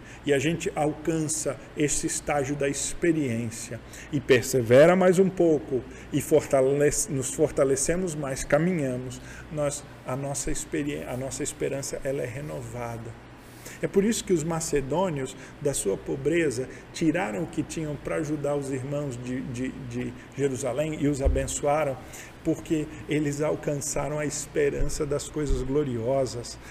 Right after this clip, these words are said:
Eles já não se importavam mais com a sua pobreza. Eles dependiam inteiramente do Senhor Deus, porque eles sabiam que algo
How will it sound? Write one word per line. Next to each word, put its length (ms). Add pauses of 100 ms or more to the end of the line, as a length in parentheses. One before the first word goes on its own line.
(160)
Eles 300
já 140
não 120
se 160
importavam 800
mais 380
com 140
a 60
sua 280
pobreza. 720 (520)
Eles 300
dependiam 680
inteiramente 720
do 120
Senhor 420
Deus, 500 (2000)
porque 260
eles 160
sabiam 400
que 260
algo 360